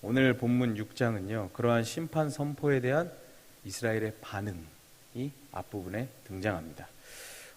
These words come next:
오늘 본문 일 절에서부터 삼 절까지는요, 사실 성경 어디에서보다 아름다운 회개의 말씀입니다.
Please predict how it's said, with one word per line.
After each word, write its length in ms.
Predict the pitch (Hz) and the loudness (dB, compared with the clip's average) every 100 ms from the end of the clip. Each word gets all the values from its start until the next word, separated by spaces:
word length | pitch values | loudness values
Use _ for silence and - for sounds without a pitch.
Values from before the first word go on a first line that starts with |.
| - | 0
오늘 200 | 120 143 | 4 4
본문 340 | 127 147 143 | 4 2 4
일 160 | 147 165 | 2 2
절에서부터 500 | 170 151 147 120 131 | 2 4 2 2 -2
삼 220 | - 175 | 0 0
절까지는요, 880 | 180 165 131 113 104 87 95 110 87 | 0 2 0 0 -4 -8 -8 -8 -6
사실 460 | 123 120 - 127 | -4 -4 -2 -4
성경 440 | - 156 147 147 113 | -4 -4 -2 -2 -2
어디에서보다 720 | 104 131 131 123 110 107 143 139 - - - - - - | -2 0 0 0 0 2 2 0 -14 -20 -20 -20 -20 -4
아름다운 680 | 85 101 117 110 110 143 135 - | -2 0 2 4 4 2 -2 -2
회개의 560 | 151 151 151 160 180 - | 2 2 4 2 0 -6
말씀입니다. 960 | 98 85 87 - 120 147 123 90 - | -6 -6 -6 -6 -4 -4 -8 -14 -14